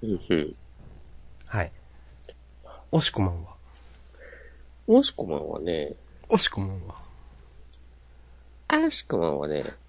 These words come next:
Speaker 2: 押しこはどうですか？
Speaker 1: うん、私は、これね、最近、今年買ったかな？服、あ、買ったわ。買うは買う。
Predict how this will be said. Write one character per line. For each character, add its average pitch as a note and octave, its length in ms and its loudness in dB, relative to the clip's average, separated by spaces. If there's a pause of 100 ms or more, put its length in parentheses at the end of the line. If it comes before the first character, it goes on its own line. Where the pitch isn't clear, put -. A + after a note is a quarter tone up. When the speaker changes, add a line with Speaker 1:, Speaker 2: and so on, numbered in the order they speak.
(120)
Speaker 2:
押 E3 160 4
し - 40 -6
こ - 160 -4
は F2+ 100 -2
ど F#2+ 80 -2
う - 40 -2
で F2+ 60 -6
す - 100 -14
か？ - 140 -12 (460)
Speaker 1:
う - 20 -6
ん、 - 40 -6 (440)
私 D#3 300 -2
は、 A#2+ 420 4 (1200)
こ - 120 -6
れ D3 60 0
ね、 C#3+ 380 4 (1040)
最 - 320 -10
近、 E3+ 300 6 (1160)
今 - 200 -6
年 - 280 6
買 - 180 4
っ - 40 2 (260)
た D4+ 80 4
か D3 160 -6
な？ F#2+ 240 0 (1200)
服、 - 240 -4 (320)
あ、 B2+ 140 4
買 - 200 6
っ - 20 -8 (120)
た F#3+ 100 12
わ。 - 160 4 (140)
買 G3+ 180 12
う A#3 80 12
は D3 100 12
買 F2 160 2
う。 D2+ 160 4